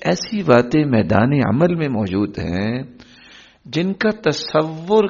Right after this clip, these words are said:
کیا، اس کے بارے میں رسول اللہ صلی اللہ علیہ وسلم کے سامنے بھی یہ کام نہیں ہوا کہ آپ منع کر دیتے،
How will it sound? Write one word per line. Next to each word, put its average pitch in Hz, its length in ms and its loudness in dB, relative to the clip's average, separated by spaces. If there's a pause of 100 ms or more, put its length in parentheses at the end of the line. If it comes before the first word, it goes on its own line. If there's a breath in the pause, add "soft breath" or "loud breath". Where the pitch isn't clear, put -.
کیا، 156 240 0 (180)
اس 170 140 -4
کے 175 160 -2
بارے 127 380 2
میں 180 220 -4 (680 loud breath)
رسول 170 300 0
اللہ 160 320 4
صلی 151 260 -2
اللہ 131 460 2 (180)
علیہ 127 480 0
وسلم 123 580 -4
کے 151 200 -6 (140)
سامنے 170 640 0
بھی 220 120 0
یہ 214 140 2
کام 160 300 0
نہیں 147 200 -6
ہوا 117 320 -2
کہ 127 220 -8
آپ 120 180 0
منع 120 260 -4
کر 101 180 -4
دیتے، 95 440 -8